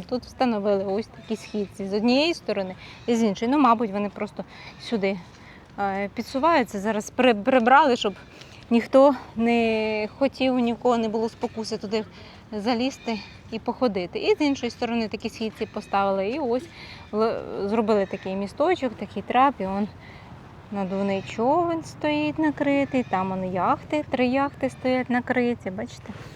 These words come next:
І хто собі бажає, по річечці собі виходить на яхточці поплавати. Ну, тут такі більш заможні люди живуть. Воно видно по будинках. І, можливо, ці будинки навіть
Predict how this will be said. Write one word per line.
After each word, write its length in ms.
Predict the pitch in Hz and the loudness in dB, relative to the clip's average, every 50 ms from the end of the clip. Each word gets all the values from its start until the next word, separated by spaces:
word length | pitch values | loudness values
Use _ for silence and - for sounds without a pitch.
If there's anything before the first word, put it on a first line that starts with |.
| - - - - - - - | -18 -18 -18 -20 -18 -14 -10
І 140 | 294 349 | -8 -8
хто 240 | 349 - - - 247 | -8 -8 -6 -6 -6
собі 280 | 247 - 247 220 233 214 | -6 -4 -4 -4 -4 -2
бажає, 540 | 190 208 208 208 285 359 392 370 349 339 294 - - | -2 -4 -4 -2 -2 -2 -2 -2 -2 -4 -8 -8 -6
по 160 | 202 202 202 | -6 -6 -4
річечці 640 | 226 262 311 339 - - - 262 - - - - 254 | -4 -4 -6 -6 -6 -8 -12 -12 -12 -12 -10 -8 -8
собі 420 | - - - 190 180 220 247 269 - - - - - - - - - - - - - - - - - - - - | -8 -8 -8 -8 -6 -4 -4 -4 -6 -8 -14 -18 -18 -18 -18 -20 -20 -20 -20 -20 -20 -20 -20 -20 -20 -20 -12 -8
виходить 540 | 214 226 214 - - 269 277 226 262 240 233 | -8 -8 -8 -6 -6 -4 -4 -2 -2 -2 -2
на 160 | 233 240 247 | -2 -2 -2
яхточці 680 | 240 214 214 208 226 226 - - 233 214 - - - 233 | -2 -2 -4 -4 -4 -6 -10 -12 -12 -12 -10 -10 -10 -8
поплавати. 880 | - 247 233 - 226 233 233 226 233 226 226 233 233 - 240 233 233 220 - - - - - - - - - - - - - - | -8 -8 -8 -8 -6 -4 -4 -4 -4 -4 -4 -6 -8 -8 -8 -8 -8 -8 -12 -16 -18 -20 -20 -20 -20 -18 -18 -18 -18 -18 -8 -4
Ну, 200 | 262 302 359 381 - | -2 0 0 0 0
тут 120 | - 311 - - | -2 -2 -2 -4
такі 260 | - 247 - 269 262 | -6 -6 -2 0 2
більш 380 | 226 214 247 214 208 - - - 220 | 4 4 2 2 0 -2 -6 -6 -6
заможні 680 | 208 196 220 254 254 233 214 202 202 - - 196 185 190 233 | -2 2 4 4 4 6 4 2 2 0 -4 -8 -8 -6 -6
люди 200 | 269 285 277 269 | -6 -6 -6 -8
живуть. 420 | - 233 214 208 208 202 - - - - - - - - - - - - - 240 | -8 -8 -8 -8 -8 -8 -10 -12 -16 -16 -16 -16 -14 -14 -14 -14 -14 -10 -6 -4
Воно 380 | 226 240 247 294 277 254 247 | 0 2 2 4 4 4 4
видно 320 | 220 240 254 233 247 220 202 | 4 4 4 4 4 2 2
по 140 | - 208 | 2 0
будинках. 720 | 202 190 202 190 185 214 226 285 285 277 - 277 262 - - - - - - - - - - - - - - - | 0 2 0 0 2 2 2 2 0 -2 -4 -4 -6 -6 -10 -18 -18 -20 -20 -20 -20 -20 -20 -20 -20 -20 -16 -10
І, 160 | - 202 208 208 | -6 -6 -4 -4
можливо, 480 | 214 214 214 220 240 254 247 240 226 | -4 -4 -6 -4 -4 -4 -2 -2 -4
ці 220 | 214 - - 220 208 | -4 -6 -8 -8 -6
будинки 480 | 190 202 180 208 214 220 214 - 214 | -4 -4 -4 -2 -4 -4 -4 -4 -4
навіть 520 | 196 202 208 220 220 220 226 - - - | -4 -2 -2 -2 -2 -2 -4 -6 -8 -12